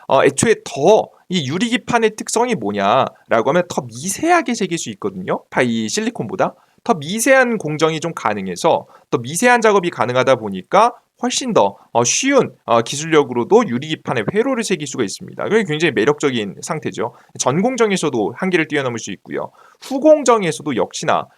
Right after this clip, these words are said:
이 발열 문제를 유리기판에 해결할 수 있기 때문에 훨씬 더 매력적인 반도체 패키징이, 아, 가능합니다. 그래서 유리기판이 이 모든 문제를 해결해 줄 수 있는 키워드가 될 수 있다라는 사실을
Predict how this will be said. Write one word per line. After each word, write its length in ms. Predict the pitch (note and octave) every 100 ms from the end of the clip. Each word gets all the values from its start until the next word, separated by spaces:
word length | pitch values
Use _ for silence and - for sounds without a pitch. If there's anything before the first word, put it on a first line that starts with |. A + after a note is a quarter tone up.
| _
이 100 | D3
발열 460 | C3+ - B2 E3+ B3
문제를 560 | B3+ A#3 G3 A2+ G2
유리기판에 520 | G#2 E3 G#3 G3 G3 F3
해결할 300 | E3 D3+ D3
수 140 | C3
있기 180 | G#2 A2
때문에 460 | - F#2 E2 A2+ - _ _ -
훨씬 440 | B3 A#3+ A#3+ A#3
더 160 | G#3 D#3
매력적인 720 | F#3 G3+ G3 - A3+ G3 A#2 - _ -
반도체 420 | B2+ B2 E3+ F#3+ -
패키징이, 720 | B3+ A#3+ B3 G#3 F3+ G#3+ C#4+ _
아, 160 | - A#2+
가능합니다. 760 | - A#2+ B2 F#2 D#2 C2+ G#1 - _
그래서 200 | C3 D3
유리기판이 960 | G#3+ C3 G#3 B3 B3+ - F3 C#3+ E3 - _ _
이 120 | A3
모든 540 | F#3+ A2 C#3 A3+ C4 C4
문제를 400 | B3+ A#3+ G#3+ G3
해결해 400 | G3 F#3 F3 D#3
줄 140 | D3
수 160 | - C3
있는 360 | A#2+ F3+ B3+ -
키워드가 800 | - - A#3+ A#3+ A#3 A3 G#3 F#3
될 220 | D#3 A#2+
수 180 | A#2 A2+
있다라는 580 | G2+ B2+ B2 A2 G#2+ G#2+
사실을 540 | A#2+ - G#2+ D#3 A3+